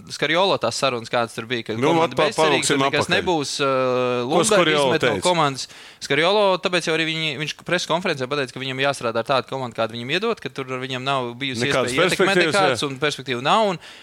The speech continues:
Speaker 1: un pagājušo gadu, ā, pilnīgā bezdibenī pat necīnījās īsti par iekļūšanu play-offā, un šogad neko vairāk nevar sagaidīt. Un, principā, ā, nu, lūdzu, treneris nomainījās. Tāpat komanda. Viņš sāk ar to pašu komandu, ar ko, ko pabeidza.
Speaker 2: Nu, un
Speaker 1: Plus vēl,
Speaker 2: uzreiz, uzreiz
Speaker 1: plus vēl bija
Speaker 2: panākumi.
Speaker 1: Lundbergs, kurš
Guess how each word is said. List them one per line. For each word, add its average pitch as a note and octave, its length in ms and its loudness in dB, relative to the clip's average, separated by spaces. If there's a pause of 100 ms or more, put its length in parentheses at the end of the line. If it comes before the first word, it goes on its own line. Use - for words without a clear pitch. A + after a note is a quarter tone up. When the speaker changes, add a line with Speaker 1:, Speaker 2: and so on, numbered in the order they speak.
Speaker 1:
un B2 140 -8
pagājušo C3 420 0
gadu, B2 320 0
ā, A#2 720 0
pilnīgā C#3+ 400 -2
bezdibenī F3 500 0
pat C3+ 140 -8
necīnījās B2+ 560 -4
īsti C3+ 160 -10
par C3 140 -2
iekļūšanu A#2 340 -8
play-offā, G3 400 -2
un F3+ 80 -8
šogad F3+ 240 -4
neko F3 180 -6
vairāk F3+ 300 -2
nevar F3 160 -6
sagaidīt. C3 480 -4
Un, B2 160 -8
principā, C#3 380 -2 (580)
ā, B2 140 -8 (180)
nu, C3 160 -8
lūdzu, E3+ 240 -8
treneris C3+ 260 -8
nomainījās. C#3+ 540 -6
Tāpat C#3+ 260 0
komanda. C#3+ 380 -4
Viņš - 220 -6
sāk E3 180 0
ar A#2+ 80 -6
to B2 80 -4
pašu F#3 240 -4
komandu, E3 260 -2
ar C3 60 -10
ko, C3+ 140 -2 (340)
ko C#3 80 -10
pabeidza. E3+ 240 0
Speaker 2:
Nu, D3 80 2
un D#3+ 80 4
Speaker 1:
Plus C#3+ 80 2
vēl, G3 80 4
Speaker 2:
uzreiz, G3 240 2 (240)
uzreiz E3+ 320 4
Speaker 1:
plus - 80 2
vēl F#3 80 6
bija C3 160 2
Speaker 2:
panākumi. E3+ 160 2
Speaker 1:
Lundbergs, A3 400 0
kurš D3+ 180 -4